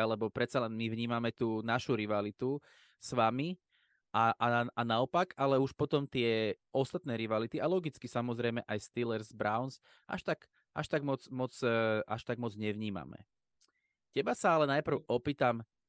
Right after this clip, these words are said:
e, niečo o tebe. Po-, je jasné, že si fanúšikom Steelers, našiel som ťa na Discorde, e, ako, ako fanúšika Steelers, ale každý fanúšik má väčšinou rád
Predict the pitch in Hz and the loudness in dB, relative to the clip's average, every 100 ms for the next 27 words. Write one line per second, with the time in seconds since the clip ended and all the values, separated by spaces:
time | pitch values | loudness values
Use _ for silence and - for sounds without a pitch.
0 | - 113 113 110 107 104 _ 113 147 - | -2 2 4 6 4 0 _ -2 -2 0
1 | - - 107 117 101 87 - _ _ - | -2 0 0 0 -2 -4 -10 _ _ -4
2 | 113 117 127 127 110 110 139 107 110 - | 2 2 2 -2 -2 2 4 4 2 0
3 | 143 147 120 107 - - 127 120 120 127 | 0 2 0 0 -4 -8 -6 -2 0 0
4 | 131 120 104 - 110 120 127 131 117 110 | -4 -4 -4 -4 -2 2 2 0 -4 0
5 | 120 - 113 123 110 104 87 107 107 104 | 0 0 -2 2 4 4 2 -2 -2 -2
6 | 113 - 117 113 120 120 90 104 104 - | -6 -2 -2 0 0 0 -2 -2 -2 -2
7 | 107 110 104 - 110 107 104 101 80 - | -2 0 0 -2 -4 -6 -6 -8 -10 -12
8 | - 92 92 113 214 - _ _ _ - | -10 -8 -4 -4 -4 -8 _ _ _ -20
9 | _ _ _ _ 117 127 123 123 120 - | _ _ _ _ 2 6 6 6 4 -2
10 | _ _ _ _ 156 175 170 127 131 156 | _ _ _ _ 4 6 4 0 0 0
11 | 190 - _ _ _ _ _ _ 98 104 | -2 -8 _ _ _ _ _ _ -2 -2
12 | 127 - 165 165 170 220 - 151 123 120 | -4 -4 -4 -2 -2 -2 -2 0 2 4
13 | 117 123 165 | 4 4 4